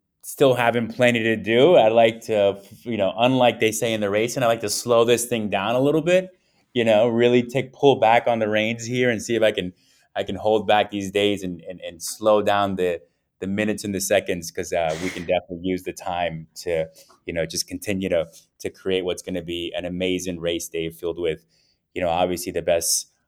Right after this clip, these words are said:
um, thoroughbred racing on the tracks, but also, you know, a great day filled with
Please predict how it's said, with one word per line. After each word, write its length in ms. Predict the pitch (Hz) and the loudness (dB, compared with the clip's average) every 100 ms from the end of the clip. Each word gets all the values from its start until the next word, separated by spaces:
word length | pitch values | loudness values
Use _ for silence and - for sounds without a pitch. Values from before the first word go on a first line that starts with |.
| _ | _
um, 380 | 82 82 78 78 | -6 -4 -6 -10
thoroughbred 540 | - 95 92 95 85 | -2 2 2 2 0
racing 420 | 90 90 90 92 | 0 0 -2 -6
on 160 | 85 82 | -6 -8
the 80 | 76 | -12
tracks, 720 | - 90 87 87 - - - _ _ _ _ | -4 -2 -2 -6 -8 -8 -10 _ _ _ _
but 120 | 87 | 0
also, 760 | 87 87 - 87 82 82 82 82 | 2 0 -2 2 2 2 0 -6
you 100 | 90 | -6
know, 280 | 80 76 - | -4 -4 -6
a 80 | 82 | -10
great 360 | 80 92 87 | -2 -2 -2
day 180 | 87 87 | -2 -4
filled 380 | 85 92 85 82 | -4 -6 -6 -6
with 300 | 82 73 - | -8 -8 -12